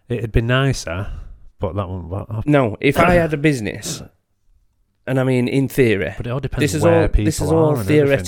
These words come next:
Speaker 2: theoretically. Yeah, but if I were planning for my drivers to be tramping all week, I'd be wanting them back in by latest dinner time on a Friday. Because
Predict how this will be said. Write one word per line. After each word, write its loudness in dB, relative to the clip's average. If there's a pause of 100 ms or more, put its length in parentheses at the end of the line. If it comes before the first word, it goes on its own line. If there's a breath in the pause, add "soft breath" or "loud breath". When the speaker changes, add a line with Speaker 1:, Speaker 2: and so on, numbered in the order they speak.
(120)
Speaker 2:
theoretically. -8 (340)
Yeah, 2 (440)
but 4 (340)
if -4
I 2
were 6
planning 0 (600)
for 0
my 2
drivers -2 (240)
to -2
be 0
tramping -4
all -4
week, -6 (560)
I'd 2
be 4
wanting 0
them -2
back 0
in 0
by 0
latest 0
dinner -6
time -10
on -10
a -10
Friday. -8 (1300)
Because -2